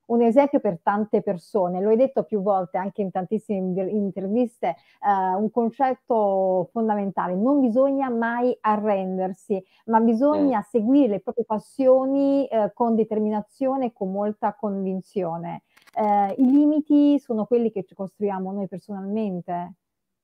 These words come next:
Speaker 2: Sì, assolutamente. Se una cosa piace e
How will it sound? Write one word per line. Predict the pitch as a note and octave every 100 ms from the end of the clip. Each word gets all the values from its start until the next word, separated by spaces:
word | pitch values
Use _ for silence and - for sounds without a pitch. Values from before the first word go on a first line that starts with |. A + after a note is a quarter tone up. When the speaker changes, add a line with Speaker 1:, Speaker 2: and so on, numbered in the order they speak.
| _ _ _ _ _ _ _
Speaker 2:
Sì, | - A#2+ - - _
assolutamente. | A2+ - G2 F#2+ F#2+ F2 E2 E2 - _ _ _ _
Se | - G2
una | G2
cosa | G#2+ G#2
piace | - A2+ G2+ F2+ F2 E2 - -
e | - E2+ F#2 F#2 F#2